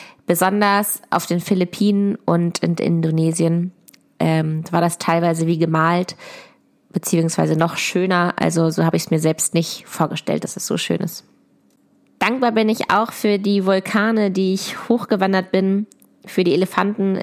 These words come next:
äh, mit denen ich zusammen gebadet habe und für die Rollerfahrten durch Thailand bei untergehender Sonne und in den wunderschönen Nationalpark.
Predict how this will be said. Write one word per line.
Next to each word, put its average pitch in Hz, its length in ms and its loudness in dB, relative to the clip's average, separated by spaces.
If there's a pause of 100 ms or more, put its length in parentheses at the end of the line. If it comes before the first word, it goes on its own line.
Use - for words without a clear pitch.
(100)
äh, 170 140 0
mit 170 240 -2
denen 175 120 0
ich 180 120 -4
zusammen 175 320 -2
gebadet 170 480 0
habe 175 320 0 (400)
und 180 220 0
für - 140 -2
die 175 100 4
Rollerfahrten 175 1120 2
durch 175 260 -2
Thailand 175 600 0
bei - 120 0
untergehender 165 600 0
Sonne 165 420 0
und 165 440 -4
in 160 420 -6 (580)
den 170 200 0
wunderschönen 170 920 0
Nationalpark. 165 1040 0